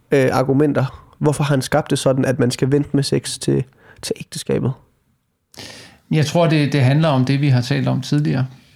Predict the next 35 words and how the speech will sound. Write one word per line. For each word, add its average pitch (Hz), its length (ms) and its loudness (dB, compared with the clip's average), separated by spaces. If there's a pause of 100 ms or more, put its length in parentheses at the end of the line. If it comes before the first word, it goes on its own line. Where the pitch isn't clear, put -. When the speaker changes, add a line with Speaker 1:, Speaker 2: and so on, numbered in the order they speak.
(160)
Speaker 2:
For - 120 -4
det 123 80 0
første, 143 500 -2
at, - 440 -6
at 131 100 -2
sex, - 540 -6 (220)
sex - 300 -2
og 135 60 -2
kærlighed 131 460 2
hænger 120 180 2
sammen. 123 320 -2 (1040)
Og, 127 380 0
øh, 123 420 2
at - 260 -2
den 131 160 2
bedste 156 480 2 (440)
kærlighedsramme 131 1000 2
for - 120 -4
det 127 100 0
seksuelle 135 420 -2
samliv, 131 440 -2 (100)
det 135 160 0
er 123 140 0
ægteskabet. - 520 -6 (240)
Speaker 1:
Ja. 135 60 -14 (560)
Speaker 2:
Så 131 60 -2
jeg 139 100 0
tror, 165 180 0
jeg 147 160 2
tror, 175 160 0
der 156 80 4
er 143 220 2
lidt 175 220 2
med 175 100 2 (100)
design 143 420 2